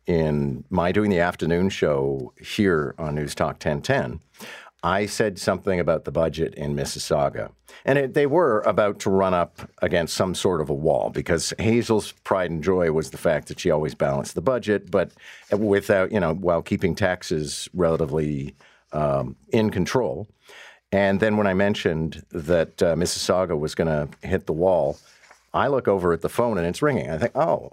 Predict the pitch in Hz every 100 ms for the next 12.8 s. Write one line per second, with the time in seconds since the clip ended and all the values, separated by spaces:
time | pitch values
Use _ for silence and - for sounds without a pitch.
0 | _ 92 65 78 - _ 113 - 156 160
1 | - - - 80 69 - 92 90 92 -
2 | 113 - 95 76 62 - _ _ _ _
3 | _ _ _ _ 90 82 80 104 98 110
4 | 107 - 117 92 85 90 87 76 - 92
5 | 78 69 67 78 50 50 - _ _ _
6 | _ _ _ _ _ _ - - - -
7 | _ 87 87 85 87 80 - - - 131
8 | 123 113 117 120 127 82 - _ 95 95
9 | 92 120 120 110 - 98 85 78 92 95
10 | 101 - 107 120 110 - 120 107 101 -
11 | 95 92 - 87 90 101 110 110 101 98
12 | 101 80 87 87 98 101 98